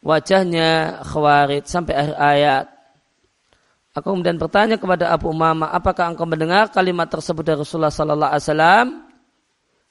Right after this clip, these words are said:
Qal, maka Abu Umamah mengatakan, "Seandainya aku tidaklah mendengar kecuali sekali atau dua kali atau tiga kali atau empat kali sampai tujuh kali,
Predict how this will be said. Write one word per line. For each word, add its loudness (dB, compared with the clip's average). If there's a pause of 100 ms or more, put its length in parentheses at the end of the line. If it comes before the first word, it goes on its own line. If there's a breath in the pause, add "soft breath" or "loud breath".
Qal, 4
maka -2
Abu -2
Umamah 0
mengatakan, -4
"Seandainya -2
aku -4
tidaklah -2
mendengar -2 (160)
kecuali -4
sekali 0
atau -4
dua -2
kali 0
atau -4
tiga -4
kali -2
atau -2
empat -4
kali 2
sampai -6
tujuh -8
kali, 4